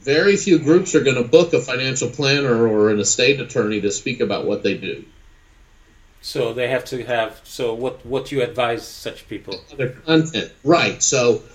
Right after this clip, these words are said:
Speaker 1: we have a local speaker, and I didn't help him with this, who teaches the leadership styles of Julius Caesar.
Speaker 2: Yeah. <laughs>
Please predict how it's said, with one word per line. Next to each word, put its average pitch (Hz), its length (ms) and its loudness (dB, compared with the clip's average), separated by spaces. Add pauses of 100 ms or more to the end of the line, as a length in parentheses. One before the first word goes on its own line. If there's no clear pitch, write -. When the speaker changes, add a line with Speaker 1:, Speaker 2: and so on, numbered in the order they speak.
(140)
Speaker 1:
we 143 140 2
have 147 140 4
a 135 40 2
local 156 340 4
speaker, 147 300 0
and 127 100 -2
I 139 120 0
didn't 156 200 2
help 131 220 -2
him 120 140 0
with 110 160 -2
this, 104 460 -4 (300)
who 143 420 2 (260)
teaches 160 600 -2
the 131 340 0
leadership 160 480 4
styles 139 400 -2
of 107 140 -4
Julius 135 440 2
Caesar. 117 440 -2 (180)
Speaker 2:
Yeah. 156 340 -6 (240)
<laughs> 165 460 -10